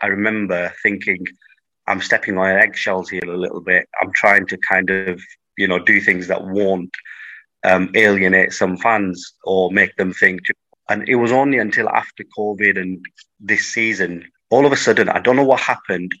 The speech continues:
and I don't know whether it was a result of covid and, you know, everything we'd been through and people coming together and people, you know, having much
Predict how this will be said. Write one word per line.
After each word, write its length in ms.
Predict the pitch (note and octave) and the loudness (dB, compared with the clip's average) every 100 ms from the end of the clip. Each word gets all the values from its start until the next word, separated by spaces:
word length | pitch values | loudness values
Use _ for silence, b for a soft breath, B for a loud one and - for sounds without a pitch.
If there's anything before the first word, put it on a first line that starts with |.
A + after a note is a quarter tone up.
| - | -4
and 100 | G2 | -2
I 60 | |
don't 220 | G#2 A#2+ | 0 0
know 80 | A#2+ | 2
whether 180 | A2+ A2 | 2 2
it 80 | G#2 | 0
was 120 | G2+ | -2
a 60 | G2 | -6
result 300 | F#2+ G2 - | -6 -8 -10
of 100 | F2+ - _ - | -14 -16 _ -6
covid 560 | F#2 F#2 F#2+ F2 F2+ F#2 | -4 -2 0 2 2 2
and, 220 | F2+ F2+ | -2 0
you 100 | F#2+ | 2
know, 140 | F#2 | 4
everything 420 | - - - G2 | 4 2 0 0
we'd 160 | F#2 F2+ | 0 0
been 200 | G2+ F#2+ | 0 0
through 360 | - F#2+ F#2 F2+ | -2 -2 0 -2
and 140 | F2 - B B - | -4 -10 B B -10
people 300 | A2 G2 G2 | -6 -4 -4
coming 340 | - G2+ G2 | -2 0 0
together 680 | F2+ F#2 G2 F#2+ F#2 F#2+ F2+ | 0 0 2 2 2 -2 -4
and 140 | E2 | -8
people, 440 | - F#2+ - F#2 F2+ | -10 -12 -8 -8 -2
you 120 | F#2+ | 0
know, 200 | F2+ F2+ - | 2 0 0
having 320 | G2 G2 F#2 | -2 -2 -4
much 200 | G2 G2 | -6 -6